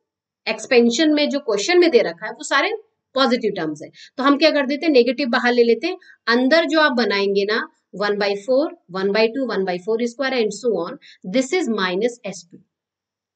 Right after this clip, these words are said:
ठीक है ना। तो जो क्वेश्चन में एस वन, एस टू दिया था, हमने log एक्सपेंशन में उसको कंपेयर किया, मल्टीप्लाई किया नेगेटिव से, और इस तरीके से हमें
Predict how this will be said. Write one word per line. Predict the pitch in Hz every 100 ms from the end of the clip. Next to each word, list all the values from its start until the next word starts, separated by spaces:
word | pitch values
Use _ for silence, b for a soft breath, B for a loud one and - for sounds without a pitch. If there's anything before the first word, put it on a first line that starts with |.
| -
ठीक | 294
है | 311
ना। | 262 349 B B -
तो | 277
जो | 294 392
क्वेश्चन | 285 269 330 330
में | 339
एस | 247 240 311
वन, | 294
एस | 277 302
टू |
दिया | 233 175 165
था, | 165 320 381 B B 247
हमने | 247 269 240
log | 285 302
एक्सपेंशन | 247 - 220 202 220
में | 208
उसको | 202 208
कंपेयर | 202 180 180 226 233
किया, | 269 277 285 - _ _ 185
मल्टीप्लाई | 190 196 233 262 269
किया | 240 269
नेगेटिव | 247 240 240 262
से, | 240 320
और | 330 294
इस | 320 -
तरीके | 233 226 233
से | 233
हमें | 233 220 247